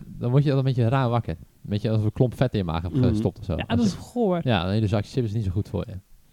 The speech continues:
Speaker 2: Nee, ja.
Speaker 3: Ja, ja, eens.
Speaker 1: Ja.
Speaker 2: Ehm, jongens, ik heb, eh, een onderwerp had ik aan jullie, eh, toebedeeld over deze podcast. Ik zei WhatsApp-gesprekken, daar wil ik het, eh, over hebben.
Speaker 1: Oké.
Speaker 2: Nou,
Speaker 3: Ik
Speaker 2: eh,
Speaker 3: ben heel
Speaker 1: ja, ik
Speaker 2: maar nu
Speaker 3: nieuwsgierig
Speaker 2: heb ik
Speaker 3: hiernaar.
Speaker 2: eerst
Speaker 1: Vrij breed
Speaker 2: even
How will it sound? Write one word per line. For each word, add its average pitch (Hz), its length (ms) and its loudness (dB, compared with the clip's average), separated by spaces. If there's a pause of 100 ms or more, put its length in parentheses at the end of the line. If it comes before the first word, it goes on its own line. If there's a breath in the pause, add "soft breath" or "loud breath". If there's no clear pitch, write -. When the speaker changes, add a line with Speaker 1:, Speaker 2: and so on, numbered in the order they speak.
(180)
Speaker 2:
Nee, - 180 -4
ja. - 140 6
Speaker 3:
Ja, 233 60 6
ja, 196 120 2
eens. - 460 0 (260)
Speaker 1:
Ja. 107 180 -2 (720 soft breath)
Speaker 2:
Ehm, 113 500 6
jongens, 107 460 4
ik - 160 -8
heb, 107 200 2
eh, 107 460 6 (360)
een 117 140 0
onderwerp 165 400 6
had 165 120 2
ik 156 100 -2
aan 151 100 2
jullie, 147 340 2
eh, 143 120 4 (100)
toebedeeld 139 500 4
over 127 120 4
deze 127 120 2
podcast. 127 460 -2
Ik 110 100 -6
zei 113 140 2
WhatsApp-gesprekken, 104 800 -2
daar 110 80 2
wil 120 140 2
ik 123 80 -4
het, - 180 -6
eh, 110 260 0
over 101 260 0
hebben. 113 320 2 (200)
Speaker 1:
Oké. 127 320 0 (560 soft breath)
Speaker 2:
Nou, 104 240 2
Speaker 3:
Ik - 80 -8
Speaker 2:
eh, 240 140 8
Speaker 3:
ben 247 160 10
heel 247 360 8
Speaker 1:
ja, 139 140 6
ik 135 100 4
Speaker 2:
maar - 80 12
nu 127 60 12
Speaker 3:
nieuwsgierig 147 140 12
Speaker 2:
heb 120 100 10
ik 113 60 8
Speaker 3:
hiernaar. 185 260 10
Speaker 2:
eerst 135 100 6
Speaker 1:
Vrij - 140 8
breed 170 160 12
Speaker 2:
even 151 80 10